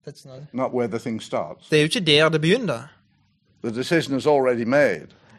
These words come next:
Speaker 1: Avgjørelsen er allerede tatt.
Speaker 2: When he gets down on one knee or some other such
Speaker 1: Når han
Speaker 2: gesture
Speaker 1: bøyer seg ned på et kne eller et eller annet sånt,
Speaker 2: and puts the question,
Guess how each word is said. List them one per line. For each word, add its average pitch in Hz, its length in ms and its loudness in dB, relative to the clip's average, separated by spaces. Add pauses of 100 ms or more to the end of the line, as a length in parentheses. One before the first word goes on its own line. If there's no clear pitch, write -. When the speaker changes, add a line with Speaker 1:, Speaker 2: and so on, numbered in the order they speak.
Speaker 1:
Avgjørelsen 165 600 4
er 175 60 4
allerede 156 380 4
tatt. - 540 -2 (240)
Speaker 2:
When 127 200 2
he 131 220 2
gets 117 240 0
down 131 300 2
on 120 220 -2
one 123 160 0
knee 127 240 0
or 98 120 0
some 117 280 -4
other 107 220 -4
such 151 160 -4
Speaker 1:
Når 156 80 2
han 160 220 2
Speaker 2:
gesture 180 180 0
Speaker 1:
bøyer 165 160 2
seg 180 120 0
ned 165 120 2
på 170 120 -4
et 175 160 0 (120)
kne 214 200 0 (120)
eller 180 140 2
et 175 240 2
eller 170 120 0
annet 175 120 0
sånt, 180 220 0 (100)
Speaker 2:
and 151 220 0
puts 151 240 -2
the 151 100 0
question, 127 520 -2